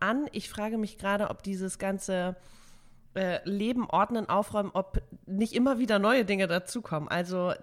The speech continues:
das, was ich mir letztes Jahr aufgearbeitet habe, ist jetzt wieder irgendwie hinfällig, weil ich jetzt wieder die Ausbildung angefangen habe und jetzt wieder anders beschäftigt bin und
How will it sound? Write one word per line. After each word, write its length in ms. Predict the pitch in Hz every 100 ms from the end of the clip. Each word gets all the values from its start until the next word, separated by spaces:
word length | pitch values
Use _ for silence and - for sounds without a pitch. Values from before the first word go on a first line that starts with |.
| -
das, 300 | 196 196 -
was 200 | 196 -
ich 160 | 196
mir 100 | 196 190
letztes 300 | 202 - 196
Jahr 120 | -
aufgearbeitet 680 | 220 - - 202 202 190 208
habe, 160 | 190
ist 120 | 185 190
jetzt 240 | 190 -
wieder 300 | 196 196 175
irgendwie 320 | 190 180 185
hinfällig, 560 | 180 220 220 202 190 180
weil 100 | 185
ich 80 | 180
jetzt 240 | 185 -
wieder 280 | 196 180 175 - - _ _
die 100 | -
Ausbildung 420 | 190 220 220 202
angefangen 460 | - 190 175 190 185
habe 160 | 185 180
und 60 |
jetzt 180 | 180 -
wieder 180 | 185 -
anders 260 | 214 214
beschäftigt 540 | 214 - 196 - 180 -
bin 280 | 185 180 -
und 280 | 175 175